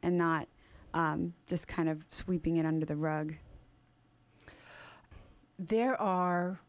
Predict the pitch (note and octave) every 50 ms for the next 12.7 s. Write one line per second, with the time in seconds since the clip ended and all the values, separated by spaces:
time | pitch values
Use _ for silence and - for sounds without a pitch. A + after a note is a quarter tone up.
0 | _ _ _ _ _ _ _ _ _ _ - F#3 F3+ F#3 D3+ F3+ F3+ - - F3+
1 | E3+ D3+ E3 D3+ D3+ D#3+ D3+ - - - - C3+ G#2+ - D#3+ D#3+ - - _ _
2 | _ _ - - - - - - - - - - G3 F3 E3 E3+ E3+ E3+ - G3
3 | F#3 F3 F3 - - A3 A3 A#3 A#3 G#3 A3+ G#3 - - F#3 D#3+ E3 D#3 D3+ D3+
4 | D3 D3 - - - F#3+ F3 E3+ E3 E3+ F3 E3+ F3 F3+ - - D#3 E3 F3 -
5 | A3+ G#3+ G3 F3 D#3+ D#3+ E3 F3 F#3 F#3+ F#3 D#3 D#3+ D3+ - E3+ D3+ C#3+ - -
6 | _ - - - F#3 F3+ F3 E3+ E3 - - - - - - - _ _ _ _
7 | _ _ _ _ _ _ _ _ _ _ _ _ _ _ _ _ _ _ _ _
8 | _ - A3 A#3 B3+ C4 C#4 B3+ - - - G3 F3+ F3 F3 F3 E3+ E3 D#3 D3+
9 | C#3 D3+ D#3 F3 F#3 - - - - F3 E3 D#3+ D3+ D3 C#3+ D3 D3+ D3+ C#3+ D3+
10 | C#3+ C#3+ C#3+ - C#3+ C#3+ D3 D3 C#3 C3+ C3 C3+ - - E3 E3+ F#3 G3 - -
11 | - - - - _ _ _ _ _ - D#3+ C3 - D#3 D3+ C#3+ D3 C#3+ C#3 C3+
12 | B2+ B2+ B2 D#3 D#3+ - _ - A3 G3+ F#3 F#3 F3+ F3+